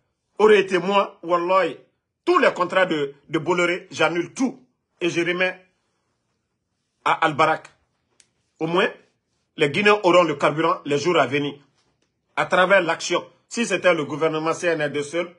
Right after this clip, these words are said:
rien n'allait arriver. Voilà. <coughs> Donc, euh, famille, encore le C N R D. On ne prévient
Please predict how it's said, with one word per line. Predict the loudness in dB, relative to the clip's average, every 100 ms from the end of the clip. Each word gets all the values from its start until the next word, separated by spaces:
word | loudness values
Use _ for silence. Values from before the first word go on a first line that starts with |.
| _ -10 -10 -12 _ _ _ _ 0
rien | 2 4
n'allait | 4 4
arriver. | 2 0 -4 -6 -10 _ _ _ _ _ _ _ _ _ _ _ _ _ _ _ _ _ _ _ _ -20 -20 _ _ _ _ _ 0
Voilà. | 2 2 -2 -10 _ -8
<coughs> | -8 -10 -20 _ _ _ _ _ _ _ 2
Donc, | 2 4 6
euh, | 6 6 0 0
famille, | 2 2 0 -4 _ _ _ _ _ _ _ _ _ _ _ _ 0
encore | 0 2 4 6 6 4 0 -10 -4
le | -4
C | 0 2
N | 4
R | 2 -2
D. | -6 -12 _ _ _ _ _ _ _ _ _ _ _ _ _ -20 -20 _ -16 -16 -10 -2
On | 0
ne | 2
prévient | 0 0 0 2 0